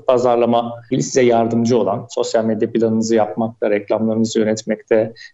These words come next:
ve verilerinize göre aslında size farklı öngörüler sunan bir freelancer, ajans ve firmalar için bir zeka,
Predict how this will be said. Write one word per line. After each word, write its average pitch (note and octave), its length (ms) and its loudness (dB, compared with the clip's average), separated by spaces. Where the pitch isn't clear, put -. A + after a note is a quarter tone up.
ve A#2 120 4
verilerinize A#2 500 2
göre A2+ 340 2
aslında A#2 320 -4
size A#2 440 0
farklı A#2 380 -2
öngörüler G2+ 480 -2
sunan C3 520 -4
bir C#3 340 -2
freelancer, B2+ 680 0
ajans A#2+ 540 -2
ve B2 60 2
firmalar A2+ 380 0
için - 340 -4
bir C#3 80 2
zeka, A#2 640 0